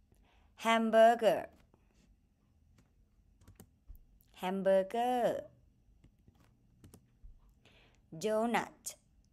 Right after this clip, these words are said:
donut donut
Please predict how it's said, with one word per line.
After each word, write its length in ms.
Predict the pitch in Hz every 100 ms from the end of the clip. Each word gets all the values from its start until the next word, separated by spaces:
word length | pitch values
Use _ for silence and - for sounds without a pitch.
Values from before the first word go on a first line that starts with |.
| _ _ _ _ _ _ _ _ _ 175
donut 720 | 190 202 226 214 156 - - - _ _ _ - - _ _ _ - - - _ _ _ 165
donut 540 | 165 165 165 151 160